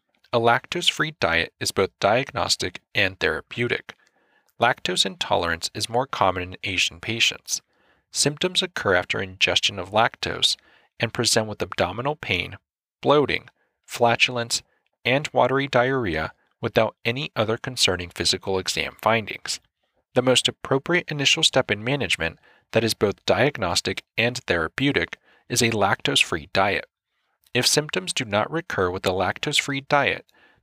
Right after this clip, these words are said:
then the diagnosis is confirmed and the patient merely needs to avoid lactose. Let's also discuss why the other choices are incorrect.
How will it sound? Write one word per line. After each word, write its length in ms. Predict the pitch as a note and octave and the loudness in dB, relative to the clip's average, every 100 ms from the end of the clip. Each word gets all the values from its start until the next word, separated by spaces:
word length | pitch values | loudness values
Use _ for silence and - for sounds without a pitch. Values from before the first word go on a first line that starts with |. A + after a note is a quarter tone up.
| - | -2
then 100 | B2 | -2
the 100 | A#2+ | -2
diagnosis 800 | - F#3 D3 - B2 A#2+ - - | 2 4 4 -2 -4 0 0 0
is 120 | F2+ | -2
confirmed 680 | - F2+ - D#3 F2+ - - _ _ - | -4 -10 2 2 2 -4 -16 _ _ -10
and 140 | A#2 | -6
the 60 | A#2 | -6
patient 500 | - A#2+ B2 D#3+ - | -4 2 2 2 -4
merely 400 | F#2+ A2 C3 D#3+ | -4 -2 -2 -4
needs 320 | G#2+ F2+ - | -6 -8 -4
to 160 | - A2+ | -2 -2
avoid 320 | F#2+ D2 C2+ | -2 -4 0
lactose. 760 | F#2+ A2+ - - - - - - _ _ _ _ _ | 2 2 0 -6 -2 0 -2 -4 _ _ _ _ _
Let's 200 | B2+ B2 | 0 0
also 280 | - A#2+ - | 0 0 -2
discuss 480 | D#3 - - F2+ - | 0 0 2 0 0
why 160 | G#2+ G#2 | -2 -2
the 80 | |
other 160 | G#2 G2 | -2 -2
choices 540 | - A2+ A2+ C#3+ C#3 - | -2 0 0 0 -2 -2
are 140 | A2+ | -6
incorrect. 640 | F2+ F2 - G2 G2+ - | -6 -8 2 2 2 -2